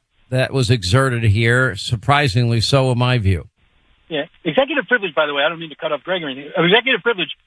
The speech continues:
Speaker 2: could well raise its head again in this case in a number of ways. There, this is a very, very, very defensible case,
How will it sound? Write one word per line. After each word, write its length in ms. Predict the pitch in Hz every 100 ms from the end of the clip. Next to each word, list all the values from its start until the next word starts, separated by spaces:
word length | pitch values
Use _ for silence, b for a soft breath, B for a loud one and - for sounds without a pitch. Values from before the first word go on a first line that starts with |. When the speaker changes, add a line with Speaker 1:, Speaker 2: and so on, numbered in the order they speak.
| _
Speaker 2:
could 180 | 285 285
well 280 | 262 220 208 185
raise 240 | 202 220 175
its 120 | 160
head 180 | 226 196
again 360 | 147 139 127 127 _ _
in 140 | 160 156
this 160 | 147 -
case 220 | 139 143 -
in 180 | 160
a 40 | 160
number 320 | 175 214 202
of 100 | 151
ways. 280 | 143 139 135 _ _ -
There, 160 | 175
this 100 | 175 -
is 260 | 208 185
a 140 | 170 143
very, 480 | 190 208 214 214 202
very, 320 | 156 175 175 170
very 360 | 170 170 165 165 _ _
defensible 520 | - - 170 175 156 143
case, 280 | 151 135